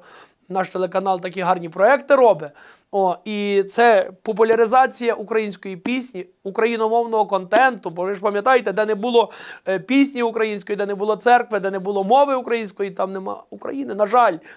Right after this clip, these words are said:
на жаль. А тому тримаємо свого українського, вчимо своїх дітей, онуків, правнуків, хто дочекав. І розвиваємо таланти в собі, в своїх дітях і в своїх нащадках. Бо то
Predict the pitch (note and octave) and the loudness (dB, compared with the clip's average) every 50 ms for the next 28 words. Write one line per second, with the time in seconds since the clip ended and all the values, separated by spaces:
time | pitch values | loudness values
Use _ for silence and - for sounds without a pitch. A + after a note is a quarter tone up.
0 | _ - - A#3 A3 G3 B3 A3+ F#3+ F3 F3+ - - G3+ A3 C4+ C#4+ C4+ - - | _ -4 -2 0 2 4 4 4 4 2 -2 -6 -6 -4 -2 -2 -2 -2 -2 -2
1 | G3+ G3+ A#3 C4 C4 B3+ A#3+ A3+ F3+ G#3+ A3 A#3+ A3 G3 F#3+ G3 - - - - | 0 2 2 2 2 0 -4 -6 -4 0 2 2 2 2 0 -2 -8 -20 -20 -20
2 | _ - G3+ F3 G#3 F#3 F3 E3 G#3 B3 C#4 C#4+ C#4 - - E3 D#3 D#3+ D#3 - | _ -12 -6 -4 -2 -2 0 0 -2 -2 -2 -4 -8 -8 -8 -8 -8 -8 -6 -6
3 | A#3+ A#3 G3 - G#3+ G#3+ G3 E3+ D3+ D#3+ F3+ - A3 B3 C4 B3+ - - - - | -6 -6 -6 -8 -8 -6 -6 -6 -6 -10 -6 -2 0 2 2 2 0 -4 -18 -20
4 | - - - - G#3+ G#3 G#3 B3 D4 E4 - - - A#3+ G3 D#3+ _ - F#3+ A3 | -18 -6 2 4 4 4 4 4 2 2 0 -2 -6 -8 -8 -10 _ -4 0 2
5 | A#3+ B3 B3+ D#4+ E4+ E4 - C4+ A#3 C4 C4 G#3 A3+ - A3+ G#3+ G#3 G3+ F3+ D3+ | 2 2 2 0 -2 -2 -4 -6 -6 -4 -4 -4 -4 -4 -4 -4 0 0 0 0
6 | - - - - - _ _ - A3+ A#3+ C4+ D4 D4 D4+ - - - F3+ G#3 A3 | -2 -10 -20 -20 -20 _ _ -4 -2 0 0 0 0 -2 -6 -6 -2 0 2 2
7 | F#3+ G3 A3 A3 A3+ A3 G#3+ G3+ G3+ G3 G3 F#3+ F#3+ F3 E3+ D#3 D3+ D#3 C#3 - | 2 2 2 4 4 2 2 0 -4 -2 -2 0 0 0 -2 -2 -8 -16 -18 -12
8 | - - B3+ C4+ C4 A3 C#4 D4 C#4+ - - _ _ - - G3 G3 F#3 F#3 E3 | -2 2 2 2 2 2 -2 -8 -8 -12 -20 _ _ -10 -6 -6 -4 -4 -6 -8
9 | D#3 G#3+ A3+ - - G#3+ A3 - _ - - _ _ - F#3+ F3 - G3+ G3+ G3 | -8 -10 -8 -6 -6 -6 -6 -8 _ -20 -20 _ _ -12 -10 -8 -6 -6 -6 -6
10 | - F#3+ F#3 - - - D3+ C3+ - - - - _ _ _ _ _ _ _ _ | -8 -10 -12 -8 -6 -6 -6 -6 -6 -14 -20 -20 _ _ _ _ _ _ _ _
11 | - D#3+ D#3+ - G#3 A3 A#3 - | -14 -10 -2 2 2 2 2 0